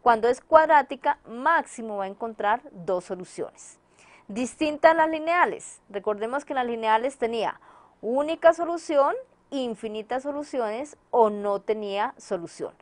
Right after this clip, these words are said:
Entonces, fíjense bien cómo cambia el comportamiento de esas ecuaciones. Miremos la solución de otro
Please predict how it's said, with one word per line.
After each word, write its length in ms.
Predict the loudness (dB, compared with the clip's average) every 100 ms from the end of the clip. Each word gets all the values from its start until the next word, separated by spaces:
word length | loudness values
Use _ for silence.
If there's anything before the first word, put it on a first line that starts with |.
| _ _
Entonces, 340 | -12 -2 -2
fíjense 300 | -2 -4 -4
bien 180 | -4 -6
cómo 440 | -2 0 2 0 2
cambia 520 | 2 2 2 0 0
el 160 | -4 -4
comportamiento 880 | -6 -8 -6 -2 -2 -2 -4 0 0
de 200 | 0 -2
esas 320 | -4 -6 -6
ecuaciones. 720 | -12 -8 -10 -10 -20 -20 -20 -20 _ _ -20 -20 -8
Miremos 580 | 0 6 6 6 0 -2 0
la 180 | 2 2
solución 520 | 0 -6 2 2 6
de 100 | 8
otro 460 | 8 8 4 4